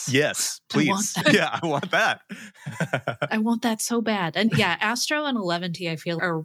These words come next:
Speaker 2: really great at that where it feels both modern, but also a return to old school web development. Like, the pre-React days where you might throw jQuery at it, but besides that, you're just building H T M L, C S S, JavaScript,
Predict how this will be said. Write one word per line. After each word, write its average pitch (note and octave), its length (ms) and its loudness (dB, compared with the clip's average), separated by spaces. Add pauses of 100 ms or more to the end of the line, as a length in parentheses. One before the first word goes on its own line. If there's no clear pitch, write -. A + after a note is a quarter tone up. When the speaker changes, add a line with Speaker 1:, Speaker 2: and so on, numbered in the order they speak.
Speaker 2:
really F3+ 200 0
great E3+ 220 0
at E3 140 -2
that D3+ 160 -2
where D#3+ 240 -2 (100)
it B3 160 2
feels D4+ 540 0 (280)
both A#3+ 300 2
modern, A3 460 0
but G#3+ 180 0
also F#3+ 300 -2
a G#3 60 0
return F#3 560 0
to F3 80 -4
old E3+ 240 -4
school A#3+ 340 2
web A#3+ 200 2
development. C#4 600 -2 (520)
Like, G3 280 2 (120)
the A3 80 4
pre-React A3 720 0
days F#3+ 300 -2
where F#3 100 -2
you F3+ 100 -2
might E3+ 240 -4
throw E3 200 -2
jQuery F3 480 0
at E3 100 0
it, E3 100 -2
but E3 140 -6
besides E3+ 400 -6
that, E3 220 -2
you're E3 100 -6
just D#3+ 300 -4
building F3+ 500 0 (260)
H G3 240 0
T G3+ 80 -2
M F#3 60 0
L, F3+ 140 2
C - 160 -2
S E3+ 160 0
S, E3 140 0
JavaScript, D#3+ 560 0